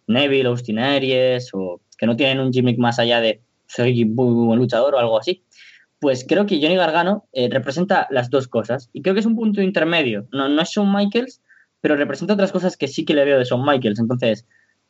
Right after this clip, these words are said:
eh, no lo creo. Ojalá lo sea en cuanto a relevancia, calidad,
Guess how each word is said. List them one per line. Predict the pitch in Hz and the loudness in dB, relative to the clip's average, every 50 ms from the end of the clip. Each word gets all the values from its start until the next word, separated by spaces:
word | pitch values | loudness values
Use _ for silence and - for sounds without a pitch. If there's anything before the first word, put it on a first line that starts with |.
| _ - | _ -2
eh, | 139 123 123 123 123 123 123 120 120 131 | 0 2 2 2 2 2 2 2 2 2
no | 139 | 2
lo | 160 180 180 | 0 0 0
creo. | 208 196 196 202 226 - | 0 0 0 0 0 -2
Ojalá | - - - 147 135 139 151 | -4 -4 -2 0 0 2 2
lo | 151 151 | 0 0
sea | - 165 151 | 0 -2 -2
en | 151 | -2
cuanto | 143 143 139 135 | -2 -2 -2 -2
a | 131 | -2
relevancia, | 131 127 127 120 131 135 139 147 139 - 147 143 139 139 139 135 | 0 0 0 0 0 0 -2 -2 -4 -4 -2 0 2 2 0 0
calidad, | 131 - 120 113 113 117 113 120 131 135 139 139 139 139 139 139 135 | 0 -2 -2 -2 -2 -2 0 0 0 2 2 2 2 2 2 0 -2